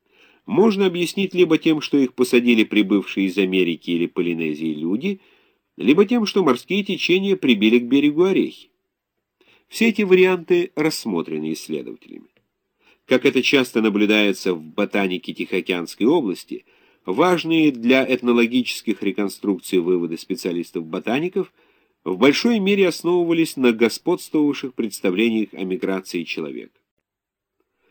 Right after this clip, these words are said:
Вопрос о происхождении кокос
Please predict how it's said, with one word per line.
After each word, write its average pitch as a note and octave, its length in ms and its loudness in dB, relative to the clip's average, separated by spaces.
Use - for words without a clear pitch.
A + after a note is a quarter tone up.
Вопрос B2+ 680 -2
о G#2+ 100 -6
происхождении G2 960 -2
кокос - 1040 -6